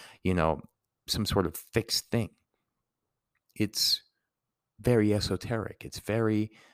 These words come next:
up for interpretation. It's very, um, divine. So, uh, so yeah, I think that we need to understand that, uh,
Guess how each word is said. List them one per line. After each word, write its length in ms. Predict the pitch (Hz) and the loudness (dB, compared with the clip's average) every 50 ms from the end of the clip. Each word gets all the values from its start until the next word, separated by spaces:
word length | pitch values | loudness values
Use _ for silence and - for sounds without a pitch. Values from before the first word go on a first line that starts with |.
| - - | 0 2
up 160 | 113 113 - - | 2 2 2 2
for 160 | - 104 98 | 0 0 2
interpretation. 800 | 95 95 - 101 87 85 87 - - 90 95 98 - - 73 | 0 2 4 4 4 4 0 0 0 0 0 0 -2 -4 -6
It's 160 | 71 - - - | -8 -10 -12 -10
very, 500 | - 98 101 104 104 107 101 107 107 - - - - - - _ _ _ - - | -6 -4 0 0 2 2 0 -2 -4 -8 -16 -20 -20 -20 -20 _ _ _ -12 -8
um, 420 | 85 92 92 90 90 87 90 90 - _ _ _ _ _ _ _ - - _ _ _ - | -4 -4 -2 -2 -4 -6 -8 -12 -14 _ _ _ _ _ _ _ -20 -20 _ _ _ -8
divine. 500 | 104 90 85 71 69 - - - _ _ _ _ _ _ _ _ _ _ _ _ _ _ _ _ _ _ - - _ _ _ | -6 -6 -6 -6 -8 -10 -16 -20 _ _ _ _ _ _ _ _ _ _ _ _ _ _ _ _ _ _ -20 -20 _ _ _
So, 480 | - - - - 87 82 82 82 80 78 | -6 -2 0 2 2 2 2 2 2 2
uh, 260 | 80 80 80 82 82 | 2 0 0 -2 -4
so 180 | - - 90 87 | -4 0 2 2
yeah, 320 | 90 92 92 85 73 69 | 4 6 6 6 6 4
I 140 | 71 71 87 | 2 -2 -4
think 240 | - - 123 123 117 | -2 -2 -2 -2 0
that 120 | - 110 95 | 0 -2 0
we 160 | 95 95 95 | 0 -2 -2
need 160 | 92 87 87 | -4 -4 -4
to 120 | 87 - - | -4 -6 -6
understand 720 | 87 85 87 85 - - - 82 82 85 85 85 82 80 | -6 -6 -6 -6 -6 -6 -4 -4 -2 -2 -2 -2 -2 -2
that, 340 | 76 76 80 80 - - | -2 -2 -2 -4 -6 -4
uh, 260 | - 76 80 80 78 | -2 -2 0 -2 -2